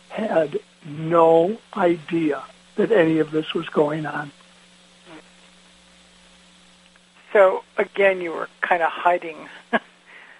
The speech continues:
Speaker 2: hiding your
Speaker 1: Oh, I
Speaker 2: drinking,
Speaker 1: lived
Speaker 2: hiding
Speaker 1: two
Speaker 2: your gambling, hiding the consequence.
Speaker 1: I lived two lives, and all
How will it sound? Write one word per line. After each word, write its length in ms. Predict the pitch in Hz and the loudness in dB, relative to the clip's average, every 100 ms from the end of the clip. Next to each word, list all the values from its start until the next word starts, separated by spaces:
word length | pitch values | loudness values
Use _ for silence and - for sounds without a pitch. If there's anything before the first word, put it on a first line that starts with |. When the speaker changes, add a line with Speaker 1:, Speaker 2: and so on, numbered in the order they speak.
| - | -4
Speaker 2:
hiding 360 | - 240 254 254 | 2 4 4 2
your 120 | 240 | 6
Speaker 1:
Oh, 60 | 180 | 8
I 80 | 185 | 8
Speaker 2:
drinking, 140 | 196 196 | 8 4
Speaker 1:
lived 80 | - | 2
Speaker 2:
hiding 300 | 180 214 208 | 0 2 2
Speaker 1:
two 60 | 220 | 2
Speaker 2:
your 100 | 220 | 2
gambling, 580 | 214 214 214 208 202 180 | 2 2 2 0 -2 -10
hiding 480 | - 202 208 202 | 0 2 2 -2
the 60 | 196 | -6
consequence. 680 | - 190 170 165 - 156 - - - _ - _ _ _ _ _ _ _ - | 0 -2 -2 -8 -8 -10 -12 -20 -20 _ -20 _ _ _ _ _ _ _ -2
Speaker 1:
I 160 | 175 | 0
lived 520 | 170 170 175 165 160 - _ _ - - | 0 0 0 0 0 -8 _ _ -20 -2
two 460 | 185 190 196 220 226 _ _ - | 2 4 2 0 -6 _ _ -6
lives, 540 | 160 160 143 135 135 - - _ _ _ _ _ _ | 0 0 0 -8 -14 -18 -20 _ _ _ _ _ _
and 260 | 196 160 160 - | -6 -4 -6 0
all 440 | 175 185 208 240 | 4 6 6 2